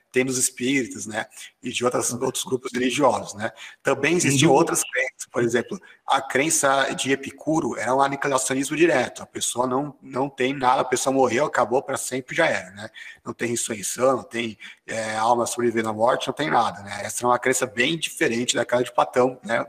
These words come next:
Speaker 1: diametralmente oposta, eu diria, né. Também existia a crença, e eu acho que é aquela que você tá aludindo aí, a crença dos estoicos, né,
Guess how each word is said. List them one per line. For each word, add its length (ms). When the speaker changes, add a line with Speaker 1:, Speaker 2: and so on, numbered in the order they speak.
Speaker 1:
diametralmente 640
oposta, 380
eu 60
diria, 320
né. 160
Também 360
existia 420
a 20
crença, 400
e 60
eu 140
acho 280
que 80
é 160
aquela 300
que 140
você 260
tá 180
aludindo 520
aí, 240
a 120
crença 260
dos 120
estoicos, 680
né, 220